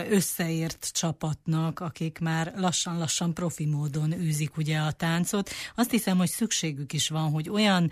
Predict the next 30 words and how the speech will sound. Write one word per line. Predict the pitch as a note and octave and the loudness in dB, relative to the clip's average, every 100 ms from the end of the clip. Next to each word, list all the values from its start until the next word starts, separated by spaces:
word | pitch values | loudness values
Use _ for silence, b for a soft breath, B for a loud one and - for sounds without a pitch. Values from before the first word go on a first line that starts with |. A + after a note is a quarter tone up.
| B - | B 2
megmérettetéseken, | E3 F#3 E3 D#3+ D#3+ D#3 - D#3+ - D#3 C#3 D#3 - E3 | 4 6 6 4 4 2 -2 -4 -2 -2 -2 -2 -2 0
olyan | G#3 F#3 | 2 4
helyzetekben | D3 F3 F3 D3+ D#3 - D#3 C#3+ D#3+ | 4 2 2 0 -4 -4 -6 -4 -2
is, | D#3 - | 0 0
ö, | E3+ D#3+ D#3+ D#3 B B B | -2 -2 -4 -6 B B B
ö, | - E3 D#3+ D#3+ - - - | -8 -4 -2 -4 -6 -14 -8
részt | G#3+ F3+ G3 E3 - | 0 4 4 2 0
vegyen, | E3+ E3+ E3+ E3+ | 0 2 2 0
és | F#3 D3 - - | 0 0 -2 0
tudja | F#3 E3+ E3+ | 0 2 2
azt, | D#3 | 0
hogy | F3+ E3 | 0 2
megállja | F3+ E3+ E3+ E3+ E3+ | 2 0 0 0 0
a | E3 | 0
helyét, | F3 F3+ F#3+ G3 B B B - | 2 2 2 0 B B B 0
ahol, | G#3+ F3+ G#3+ G#3 B B | 2 4 6 6 B B
ahogy | - G#3+ A3+ | 0 4 4
mondtad, | A#3 A3+ - G3 F#3 B B - _ | 6 4 4 2 2 B B -20 _
nem | A3+ F4 | 4 4
elég | G3 E3 D#3+ | 4 0 -4
egy | E3+ E3 | -4 -2
legyintés, | E3+ F3+ F#3 G3+ A3+ G#3+ - | -2 0 0 2 2 2 2
hanem | G#3 G3+ | 0 0
tényleg | G3 - B3+ F3 E3 D#3+ - | 0 2 4 4 -2 -6 -4
fontos | E3+ E3 D#3+ D#3+ | -2 -2 -2 -2
az, | F3 D#3 | -2 -2
hogy | - D#3+ | -4 -2
minden | F3+ G3 E3+ D#3+ | 2 2 0 -2
precíz | C3 F#3 G3 - F3 E3 | -2 0 0 0 -2 -2
legyen, | E3 D#3 E3+ E3 | -4 -2 -2 -2